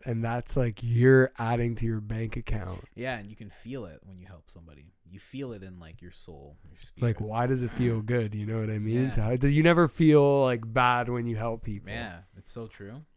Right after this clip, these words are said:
Speaker 2: Like, never.
Speaker 1: Especially if you do it, especially when you do it without expecting anything back.
Speaker 2: Mm.
Speaker 1: Just like, you know, "All right, I'm gonna help you," and just, like, just
Speaker 2: Yeah.
Speaker 1: that, because that gives you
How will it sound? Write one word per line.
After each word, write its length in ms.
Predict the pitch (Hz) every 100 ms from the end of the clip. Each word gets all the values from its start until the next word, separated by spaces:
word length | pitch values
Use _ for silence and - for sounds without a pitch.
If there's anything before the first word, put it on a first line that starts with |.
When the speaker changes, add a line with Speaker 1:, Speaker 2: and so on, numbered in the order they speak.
| _ _ _
Speaker 2:
Like, 180 | 98 -
never. 360 | 101 95 82 - - -
Speaker 1:
Especially 440 | 123 147 135 156
if 120 | 147 143
you 120 | 123
do 260 | 120 120
it, 240 | 113 113 - - - _ _ _ _ - - -
especially 680 | 123 110 127 131 - 143 135
when 220 | 120 117
you 140 | 110 107
do 220 | 107 107
it 280 | 104 101 - - - -
without 420 | 107 - 110 - -
expecting 600 | - - 101 - 98 92
anything 640 | 104 101 - 90 107 113
back. 300 | 107 110 104
Speaker 2:
Mm. 60 | 87
Speaker 1:
Just 220 | 120 -
like, 200 | 107 -
you 80 | 113
know, 160 | 127 127
"All 100 | 92
right, 180 | 85 -
I'm 120 | 101
gonna 140 | 110 101
help 320 | 101 101 98
you," 340 | 95 92 107
and 140 | 101 107
just, 240 | 104 -
like, 200 | 90 92
just 400 | - 107 - - -
Speaker 2:
Yeah. 180 | 101 95 113
Speaker 1:
that, 300 | 120 117 120
because 360 | 123 117 117 110
that 360 | 113 110 - 107
gives 340 | 110 107 110
you 480 | 113 104 104 95